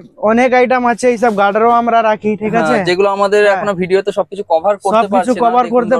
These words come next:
Speaker 1: পারছি না,
Speaker 2: বন্ধুরা।
Speaker 1: কিন্তু যা হচ্ছে আমরা দেখিয়ে দিচ্ছি। এইসব
Speaker 2: হ্যাঁ।
Speaker 1: গার্ডার রাখছি আমরা, দেখেন,
Speaker 2: এই যে
Speaker 1: স্ক্র্যাচেস
Speaker 2: এইসব,
Speaker 1: গার্ডার,
Speaker 2: এইসব,
Speaker 1: এইসব
Speaker 2: এইসব
Speaker 1: রাখছি।
Speaker 2: ক্রাঞ্চিস গার্ডার গুলো
Speaker 1: এইসব
Speaker 2: আছে।
Speaker 1: বক্স গার্ডার আপনার লাগবে, বক্স গার্ডার সব আছে, ভ্যারাইটিস আমার কাছে। মানে হেয়ার অ্যাক্সেসরিজ যা আপনার খুঁজবেন, সব আমার কাছে পাবেন।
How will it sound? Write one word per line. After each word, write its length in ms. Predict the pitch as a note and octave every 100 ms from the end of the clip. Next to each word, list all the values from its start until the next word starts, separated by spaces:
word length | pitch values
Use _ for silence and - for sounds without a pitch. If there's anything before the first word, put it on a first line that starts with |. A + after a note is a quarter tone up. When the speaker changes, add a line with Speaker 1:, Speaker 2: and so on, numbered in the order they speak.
| A3+
Speaker 1:
পারছি 240 | A3+ -
না, 40 | C4
Speaker 2:
বন্ধুরা। 200 | C#4 B3
Speaker 1:
কিন্তু 160 | B3 G#3+
যা 160 | A#3 B3
হচ্ছে 200 | B3 -
আমরা 200 | B3 B3 A#3
দেখিয়ে 320 | G3+ G3 G#3+
দিচ্ছি। 320 | F#3 D#3+ E3 D3+ _
এইসব 260 | F#3 G3+ E3+
Speaker 2:
হ্যাঁ। 120 | D#3
Speaker 1:
গার্ডার 240 | A#3 A#3 A#3
রাখছি 300 | A#3+ - A#3
আমরা, 220 | A3+ A3 G#3+
দেখেন, 240 | G#3+ G#3+ G3+
Speaker 2:
এই 60 |
যে 60 | E3
Speaker 1:
স্ক্র্যাচেস 300 | - E3 F#3
Speaker 2:
এইসব, 140 | G#3+
Speaker 1:
গার্ডার, 240 | A3+ A3 A3
Speaker 2:
এইসব, 100 | G3+
Speaker 1:
এইসব 160 | A3
Speaker 2:
এইসব 160 | G#3+ G#3+
Speaker 1:
রাখছি। 140 | G#3+
Speaker 2:
ক্রাঞ্চিস 380 | F3 F3 G3 F3+ F3
গার্ডার 220 | E3+ F3
গুলো 140 | E3+ E3+
Speaker 1:
এইসব 240 | E3 A3
Speaker 2:
আছে। 60 | F3+
Speaker 1:
বক্স 200 | G#3 A3 F3+
গার্ডার 240 | A3+ A3 G#3+
আপনার 280 | G#3 A3
লাগবে, 280 | G#3+ G#3+ G#3+ F3+
বক্স 200 | G3 G3 G#3
গার্ডার 220 | G#3 G3+
সব 180 | - G3+
আছে, 240 | G3+ F#3+ G3+ F#3+
ভ্যারাইটিস 380 | F#3 F#3+ G3 F#3
আমার 240 | F#3 F#3
কাছে। 240 | F#3 F3 F#3+ - _ _ _ _
মানে 200 | F#3 A#3 G#3+
হেয়ার 180 | A3+ B3+
অ্যাক্সেসরিজ 440 | B3+ C4 B3 C4 G3+
যা 60 | B3 B3
আপনার 220 | A#3 B3
খুঁজবেন, 420 | - A3+ F#3+ B3 B3+ - -
সব 160 | G#3+ A3+
আমার 160 | A3 G3+
কাছে 180 | G#3+ G3+ G3
পাবেন। 240 | G#3+ G#3+